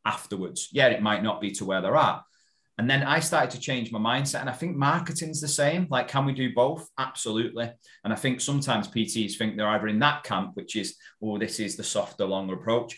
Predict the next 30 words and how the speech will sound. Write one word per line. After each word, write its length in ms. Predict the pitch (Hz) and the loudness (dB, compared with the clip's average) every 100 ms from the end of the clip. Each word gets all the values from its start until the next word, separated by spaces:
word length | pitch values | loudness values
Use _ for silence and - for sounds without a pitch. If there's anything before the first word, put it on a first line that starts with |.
| - | -8
or 140 | - 95 | -2 0
they're 80 | 95 | 2
in 120 | 95 | 2
that 200 | 135 - | 2 2
camp, 240 | 107 98 | -2 -4
which 160 | 95 - | -6 -6
is 100 | 92 | -2
sell, 220 | - 98 | 0 0
sell, 160 | - 92 | 0 -4
sell. 300 | - 110 110 | 0 0 0
We 80 | |
can't 320 | 107 120 110 104 | 0 0 0 -2
be 60 | |
in 80 | 104 | -4
between 340 | 101 117 123 | -4 -2 -2
when 80 | 131 | -2
we 100 | 123 | -2
absolutely 560 | 120 120 - 117 107 101 | 0 0 -2 -2 -2 -2
can, 240 | - 117 | 0 2
like 180 | 101 92 | 0 -2
Sam 280 | - 98 92 | -2 -4 -4
just 240 | 92 90 | -6 -6
said. 160 | 98 95 - _ _ _ - _ - | -6 -6 -12 _ _ _ -20 _ -4
No, 140 | 101 | -2
I 60 | 98 | 0
think 200 | 110 98 | -2 -4
it's 140 | 92 | -6
a 20 | |
good 200 | 95 92 | -6 -2
point. 260 | - 101 | 2 2